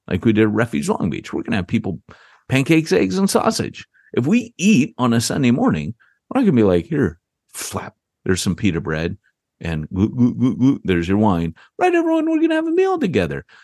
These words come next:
So, uh, right away, we knocked that on its head. Well, they, we can't do it the way the early church did it either. So how do we do this? And so that's what we're working through.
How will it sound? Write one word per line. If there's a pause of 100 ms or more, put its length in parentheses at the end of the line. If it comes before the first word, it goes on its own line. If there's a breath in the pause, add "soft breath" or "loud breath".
So, (200)
uh,
right
away,
we
knocked
that
on
its
head.
Well,
they, (140)
we
can't
do
it
the
way
the
early
church
did
it
either. (480)
So (180)
how
do
we
do
this? (380)
And
so
that's
what
we're
working
through.